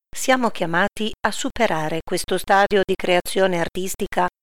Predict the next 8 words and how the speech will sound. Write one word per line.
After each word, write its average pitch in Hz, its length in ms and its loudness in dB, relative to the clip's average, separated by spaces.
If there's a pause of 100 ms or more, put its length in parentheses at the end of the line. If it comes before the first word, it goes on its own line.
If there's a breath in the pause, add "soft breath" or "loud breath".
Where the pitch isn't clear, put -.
(280)
dove 233 260 6
l'arbitrio 196 880 2
è 214 120 4
la 196 100 2
forza - 340 0
dominante 175 540 -2
della 170 220 -4
fantasia, 143 640 -6